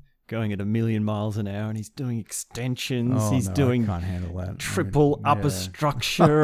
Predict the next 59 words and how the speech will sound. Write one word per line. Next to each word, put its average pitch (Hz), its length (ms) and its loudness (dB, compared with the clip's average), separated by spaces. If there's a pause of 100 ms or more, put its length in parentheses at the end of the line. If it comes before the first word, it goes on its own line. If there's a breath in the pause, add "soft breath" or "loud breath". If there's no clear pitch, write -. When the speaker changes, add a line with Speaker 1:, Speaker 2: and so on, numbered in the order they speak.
Speaker 1:
and 143 180 6
it's - 220 0
Speaker 2:
<laughs> - 280 -8 (120)
Speaker 1:
three 175 500 6
in 139 360 4
a 117 80 -6
Speaker 2:
Ugh. 127 160 -2
Speaker 1:
space 117 440 4
of 123 140 -6
two 151 220 6
beats. 139 480 -2
Speaker 2:
Yeah, - 60 0 (100)
Speaker 1:
And 117 120 0
Speaker 2:
no, 113 160 6
I'm 147 100 6
talking 139 220 2
about 110 240 0 (200)
Speaker 1:
Yeah. 131 460 2
Speaker 2:
triads 120 680 8 (180)
in 117 80 4
Speaker 1:
<laughs> 113 100 6
Speaker 2:
inversions, 117 680 2
man. 117 280 2
Yeah. 127 280 0 (200)
But 262 120 -2
you 262 100 2
hear, 262 220 2
you 247 140 0
hear 269 160 4
the 165 80 10
Speaker 1:
Yeah. 139 100 12
Speaker 2:
overall 110 340 6
flow 135 440 0
of 90 120 -4
where 87 100 -6
someone's 85 400 -10
going. 110 300 0
Speaker 1:
Yeah, 147 80 4
Speaker 2:
You 123 80 2
Speaker 1:
you 127 60 2
Speaker 2:
can, 127 80 0
Speaker 1:
can 131 80 2
Speaker 2:
you 117 60 0
can, - 80 0
Speaker 1:
hear, 135 260 4
you - 220 -8
Speaker 2:
yeah. 135 60 -6
Speaker 1:
can, 131 260 -2 (180)
if 170 240 0
you, 143 260 4
if 151 200 -2
you 135 120 0
do 110 140 0
your 120 220 2
triads 110 460 0
practice 139 540 -2
when 131 360 2
you're 110 180 2
lis-, 107 300 -2